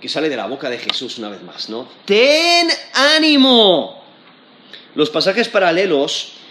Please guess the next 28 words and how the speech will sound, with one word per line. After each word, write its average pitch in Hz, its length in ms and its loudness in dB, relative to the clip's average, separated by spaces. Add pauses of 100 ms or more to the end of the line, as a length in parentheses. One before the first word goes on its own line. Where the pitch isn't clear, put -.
(420)
de 139 180 2
este 147 220 -2
texto 160 340 -4
se 135 80 -2
encuentran 147 340 -2
en 143 160 0
Marcos 151 480 -4
cinco, 175 580 -4 (600)
del 139 120 0
versículo 143 340 0
veintiuno 151 440 0
al, 151 200 0
al 135 120 -2
versículo 151 340 -4
cuarenta 123 420 -2
y 110 100 -4
tres, 147 540 -2
y 147 80 -8
también 139 260 -2
en 147 160 0
Lucas 160 460 -2
ocho, 180 340 0
del 127 160 -2
cuarenta 143 440 -2
al 127 420 -4
cincuenta 117 680 -6
y 107 120 -4
seis. 226 440 0